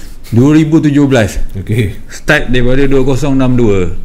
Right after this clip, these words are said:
Speaker 2: Baik.
Speaker 1: So, apa yang saya boleh conclude, kan, kalau tengok, kan, daripada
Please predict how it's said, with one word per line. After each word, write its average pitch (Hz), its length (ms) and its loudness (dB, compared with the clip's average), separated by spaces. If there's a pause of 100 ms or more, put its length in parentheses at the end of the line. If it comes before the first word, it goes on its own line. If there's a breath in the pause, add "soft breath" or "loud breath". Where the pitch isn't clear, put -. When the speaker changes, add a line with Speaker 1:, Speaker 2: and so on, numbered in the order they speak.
(240)
Speaker 2:
Baik. 78 300 -4
Speaker 1:
So, 143 320 -2
apa 120 320 -4
yang 180 160 -2
saya 139 160 -2
boleh 135 340 0
conclude, 143 540 -2
kan, 127 240 -2
kalau 131 160 -4
tengok, 143 400 -2
kan, 139 180 -4 (540)
daripada 127 400 -2